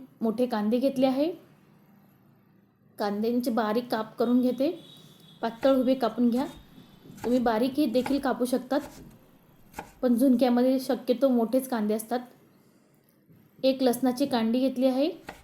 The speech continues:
लसूण थोडा ओले असल्याने त्याची पूर्ण साल निघालेली नाही,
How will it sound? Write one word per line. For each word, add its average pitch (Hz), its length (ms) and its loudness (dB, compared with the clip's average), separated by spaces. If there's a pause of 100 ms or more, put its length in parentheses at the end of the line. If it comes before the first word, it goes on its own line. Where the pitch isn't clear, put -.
(360)
लसूण 247 300 2
थोडा 277 160 4
ओले 240 280 4
असल्याने 247 480 0 (460)
त्याची 240 160 -4
पूर्ण 254 280 2
साल 254 260 0
निघालेली 247 480 4
नाही, 262 240 2